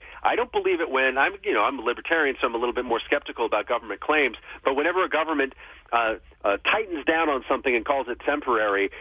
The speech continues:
you kinda reach for your wallet. These things tend to last longer than you expect. And the wording of the rules are, "We will revisit all this process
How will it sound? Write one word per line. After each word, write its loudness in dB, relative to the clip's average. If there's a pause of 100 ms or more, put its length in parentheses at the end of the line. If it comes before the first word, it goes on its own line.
(140)
you -6
kinda -2
reach 0
for 2
your 0
wallet. -2
These -6
things -2
tend 0
to -4
last -2
longer -2
than -2
you -4
expect. -2 (240)
And 0
the 2
wording 0
of -4
the -4
rules -2 (340)
are, 2 (240)
"We 2
will 0
revisit 0
all 0
this -6
process -2